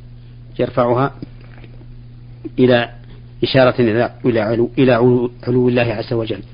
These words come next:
يرفعها إشارة إلى علو الله عز وجل، لأن قولك: "السلام عليك أيها النبي"،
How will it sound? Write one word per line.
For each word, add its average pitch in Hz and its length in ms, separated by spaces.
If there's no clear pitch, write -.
يرفعها 117 520
إشارة 139 580
إلى 120 160
علو 120 680
الله 113 400
عز 120 200
وجل، 113 320
لأن 135 300
قولك: 147 420
"السلام 123 560
عليك 113 300
أيها 107 260
النبي"، 110 360